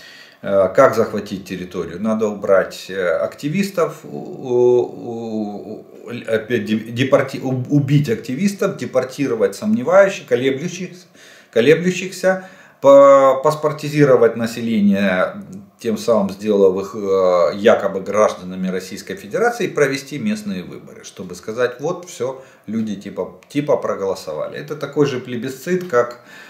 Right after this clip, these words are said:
э, будет, как и, м, о присоединении к ро-, референдумы о присоединении к Российской Федерации. Когда область, э, разделена линией фронта, когда эвакуированных больше половины населения или мигрировавших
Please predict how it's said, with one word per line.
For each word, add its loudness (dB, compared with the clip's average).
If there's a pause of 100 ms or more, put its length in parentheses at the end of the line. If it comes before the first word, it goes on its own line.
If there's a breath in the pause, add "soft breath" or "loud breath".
(180 loud breath)
э, 4
будет, -4
как 2
и, -4
м, 0
о -2
присоединении -4
к -10
ро-, -6
референдумы 4
о 0
присоединении -8
к -10
Российской -12
Федерации. -14
Когда -2 (380 loud breath)
область, 2
э, 4
разделена -2 (240 loud breath)
линией 2
фронта, 2
когда 4
эвакуированных 0
больше -6
половины -4
населения -6 (240 loud breath)
или -4
мигрировавших 2